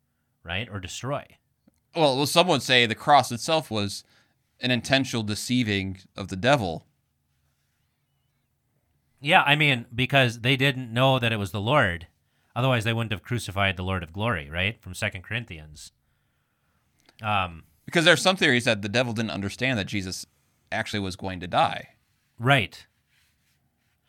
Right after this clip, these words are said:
Speaker 1: Or that if he died, uh, the game was up and it was over, right?
Speaker 2: Mm-hmm.
Speaker 1: Kinda like a fish on the hook.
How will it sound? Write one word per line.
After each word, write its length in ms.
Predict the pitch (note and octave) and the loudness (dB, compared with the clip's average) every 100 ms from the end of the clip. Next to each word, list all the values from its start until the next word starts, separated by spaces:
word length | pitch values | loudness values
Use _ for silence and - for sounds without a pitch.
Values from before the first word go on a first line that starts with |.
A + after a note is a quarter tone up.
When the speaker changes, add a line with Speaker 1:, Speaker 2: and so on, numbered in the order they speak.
| _ _ | _ _
Speaker 1:
Or 180 | D3 E3 | 4 6
that 160 | D3+ C#3 | 6 4
if 120 | C3 | 2
he 100 | A#2 | 0
died, 580 | A#2 C#3 C3 G2+ G2 F#2+ _ | 6 10 10 6 -2 -10 _
uh, 360 | G#2 F#2+ F2+ F#2 | 0 2 2 -2
the 120 | F2+ G2+ | -8 -6
game 260 | A2 A2+ | -4 -4
was 140 | F#2 G#2+ | -4 0
up 260 | F#2+ - | -2 -2
and 100 | F2 | -12
it 40 | E2 | -8
was 120 | F2 | -4
over, 400 | A#2 G#2+ - - _ | -4 -6 -14 -20 _
right? 200 | E2 F2 | -4 -2
Speaker 2:
Mm-hmm. 120 | C3+ - _ _ _ _ _ | -2 -6 _ _ _ _ _
Speaker 1:
Kinda 140 | A#2+ A#2 | -4 -2
like 140 | G2+ | -2
a 40 | F#2+ | -2
fish 220 | G#2 - | -4 -4
on 120 | E2 | -8
the 60 | E2 | -4
hook. 360 | G2+ - - | -4 -6 -16